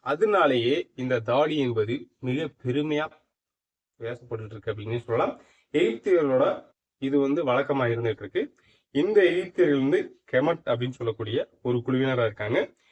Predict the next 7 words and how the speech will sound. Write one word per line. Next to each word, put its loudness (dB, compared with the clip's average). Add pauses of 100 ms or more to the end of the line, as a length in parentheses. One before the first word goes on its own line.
(260)
இவங்க 4 (240)
ஆப்பிரிக்காவோட 0 (1000)
வழிமுறையை 0
தான் -4
பின்பற்றிட்டு -4
இருக்காங்க -4
அப்படிங்கிறது -4